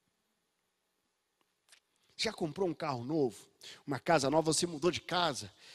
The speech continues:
tem aquela alegria, aquela euforia. Aí você pega um carro novo, daqui a pouco passa um mês, dois meses, três meses, daí aquele carro já vai ficando, né? Aí parece que perdeu um pouquinho a graça,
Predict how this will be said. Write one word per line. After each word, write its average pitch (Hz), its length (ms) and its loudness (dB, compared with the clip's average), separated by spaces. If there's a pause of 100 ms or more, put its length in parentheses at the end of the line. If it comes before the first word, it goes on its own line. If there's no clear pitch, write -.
(120)
tem 175 100 -4
aquela 170 240 -2
alegria, 165 460 0
aquela 175 240 -10
euforia. 185 800 0 (560)
Aí 165 60 -6
você 185 100 -6
pega 185 220 -2
um 175 80 -6
carro 165 260 -2
novo, 180 340 -2
daqui 170 160 -8
a 156 60 -14
pouco 180 280 -6
passa 156 360 -6
um 117 80 -10
mês, 175 480 0
dois 143 180 -8
meses, 185 300 -4
três 151 260 -8
meses, 190 440 -6 (440)
daí 196 100 0
aquele 196 180 0
carro 196 180 4
já 196 80 2
vai 185 140 0
ficando, 196 360 0 (140)
né? 277 240 0 (720)
Aí 226 160 4
parece 233 300 6
que - 60 -14
perdeu 226 160 4
um 214 40 2
pouquinho 208 280 2
a - 20 4
graça, 226 680 2